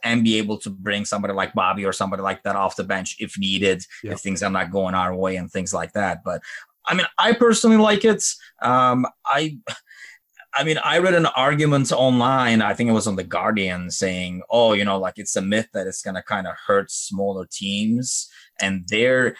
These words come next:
Speaker 1: they were basing that off of smaller teams so far have used it more, uh, in terms of, like, since, you know, like, we came back and started the league.
Speaker 2: Yeah.
Speaker 1: But I don't think that shows jack. I mean, that more
Speaker 2: Yep.
Speaker 1: shows some of these guys, like Burnley, they didn't even, like, sign their guys to extensions and stuff.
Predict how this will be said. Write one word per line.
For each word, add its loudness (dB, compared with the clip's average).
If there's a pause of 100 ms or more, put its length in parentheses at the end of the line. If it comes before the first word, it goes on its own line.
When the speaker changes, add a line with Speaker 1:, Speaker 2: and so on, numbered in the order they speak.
(140)
Speaker 1:
they 2
were 4
basing 2
that 4
off 2
of 2
smaller 4
teams 0
so 4
far 2
have 0
used 2
it -2
more, 4 (320)
uh, 4
in 2
terms 2
of, 2
like, 4
since, 2
you 2
know, 4
like, 2
we 4
came 4
back 0
and 2
started 2
the 2
league. 2 (160)
Speaker 2:
Yeah. 0
Speaker 1:
But 4
I 2
don't 4
think 4
that 4
shows 2
jack. 0 (140)
I -2
mean, 2
that 0
more 4
Speaker 2:
Yep. 2
Speaker 1:
shows 2 (180)
some 2
of 4
these 2
guys, 2
like 0
Burnley, 4
they 2
didn't 4
even, 4
like, 2
sign 2
their 4
guys 0
to 0
extensions -4
and -6
stuff. -4